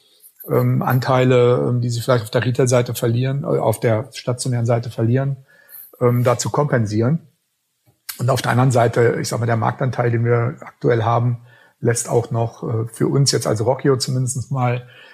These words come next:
genug Wachstum zu, indem wir uns einfach ein Stück vom Kuchen der, der anderen Anbieter holen, die vielleicht nicht so coole, ähm,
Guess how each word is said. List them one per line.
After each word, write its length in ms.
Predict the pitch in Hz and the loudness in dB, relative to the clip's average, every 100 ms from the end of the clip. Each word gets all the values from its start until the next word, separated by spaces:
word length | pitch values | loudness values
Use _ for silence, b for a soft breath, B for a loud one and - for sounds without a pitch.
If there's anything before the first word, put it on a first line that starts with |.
| B | B
genug 420 | 139 131 156 - | 2 4 4 2
Wachstum 440 | 139 151 - 156 131 | 0 0 0 0 0
zu, 260 | - 151 | 2 2
indem 300 | 139 127 127 | 4 4 4
wir 80 | 127 | 2
uns 160 | 123 - | 0 -2
einfach 360 | 117 - - | -2 -2 -4
ein 80 | 160 | -8
Stück 280 | - 120 - | -10 -12 -12
vom 300 | - 113 117 | -8 -6 -6
Kuchen 320 | - 123 120 | -6 -4 -2
der, 240 | 113 107 | -2 -2
der 100 | 107 | -4
anderen 240 | 135 120 113 | -6 -4 -4
Anbieter 420 | 127 127 120 110 | -4 -2 -2 -2
holen, 340 | 110 120 127 - B B | 0 0 -2 -6 B B
die 60 | - | -6
vielleicht 280 | - 127 104 | 0 2 2
nicht 120 | 139 | -2
so 100 | - | -2
coole, 720 | 123 131 120 117 113 - 117 | -2 2 4 4 4 2 2
ähm, 320 | 113 117 117 | 2 -2 -4